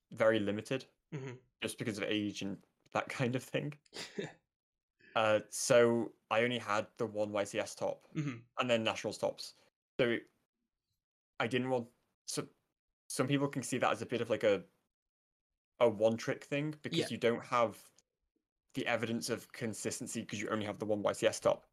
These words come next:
Speaker 2: Mm-hmm.
Speaker 1: In my case, it's slightly, it was a bit different because I only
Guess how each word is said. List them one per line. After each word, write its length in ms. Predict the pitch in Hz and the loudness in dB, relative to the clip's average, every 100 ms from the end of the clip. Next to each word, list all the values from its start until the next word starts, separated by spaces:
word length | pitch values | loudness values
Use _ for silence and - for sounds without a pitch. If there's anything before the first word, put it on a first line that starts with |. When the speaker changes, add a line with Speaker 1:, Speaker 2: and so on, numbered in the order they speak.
| - | -10
Speaker 2:
Mm-hmm. 220 | 139 127 117 | -8 -6 0
Speaker 1:
In 100 | 120 | 4
my 120 | 120 | 4
case, 240 | 127 147 143 | 4 0 0
it's 140 | - | -6
slightly, 460 | - 117 110 87 98 | 0 2 2 0 0
it 80 | |
was 200 | 107 95 - | 0 -2 -4
a 40 | 110 | -6
bit 280 | - - - | -2 -2 -2
different 460 | 113 - 139 131 - | -6 -4 -6 -6 -8
because 460 | 117 - 101 92 - _ _ _ _ _ | -10 -4 -4 -6 -12 _ _ _ _ _
I 140 | 117 | 2
only 440 | 113 113 110 101 | 4 4 2 -2